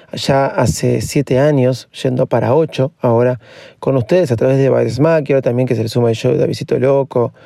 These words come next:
y otras cosas más. Estas charlas que, que,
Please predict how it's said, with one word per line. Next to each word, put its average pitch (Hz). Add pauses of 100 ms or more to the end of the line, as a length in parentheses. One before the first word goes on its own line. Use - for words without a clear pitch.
(400)
y -
otras 127
cosas 120
más. 165 (480)
Estas 165
charlas 175
que, 131
que, 131